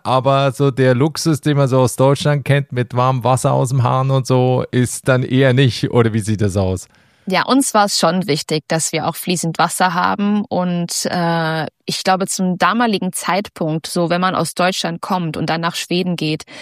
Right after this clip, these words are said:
Speaker 2: da wären wir, so wie wir in Deutschland gelebt haben zumindest, noch nicht bereit gewesen, so back to the roots zu gehen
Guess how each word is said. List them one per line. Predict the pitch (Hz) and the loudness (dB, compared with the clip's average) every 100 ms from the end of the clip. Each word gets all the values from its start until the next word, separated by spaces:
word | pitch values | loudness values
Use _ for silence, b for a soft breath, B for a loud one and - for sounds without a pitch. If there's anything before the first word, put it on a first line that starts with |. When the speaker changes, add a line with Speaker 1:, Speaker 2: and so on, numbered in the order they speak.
| B B B - | B B B -2
Speaker 2:
da | 180 | 0
wären | 185 208 208 | 0 0 -2
wir, | 185 185 185 180 - | -2 0 0 0 0
so | 180 202 | 0 2
wie | 196 | 0
wir | 180 175 | 0 0
in | - | 2
Deutschland | 180 202 175 | 0 0 -4
gelebt | 170 185 202 - | -2 0 0 -2
haben | 165 151 165 | -2 -2 -4
zumindest, | - 160 165 180 202 - B B - | -6 -4 -2 -2 -4 -6 B B -4
noch | 175 | -2
nicht | 180 202 - | 0 -2 -4
bereit | 180 160 180 | -4 -2 -2
gewesen, | - 165 165 170 165 160 B B | -6 -4 -2 -2 -4 -6 B B
so | - - - 233 233 208 | -6 -2 2 4 4 2
back | 175 - | -2 -4
to | - 170 | -4 -2
the | |
roots | 160 156 175 - - | -2 -2 -6 -6 -6
zu | 175 | -4
gehen | 160 160 160 165 | -2 -2 -4 -8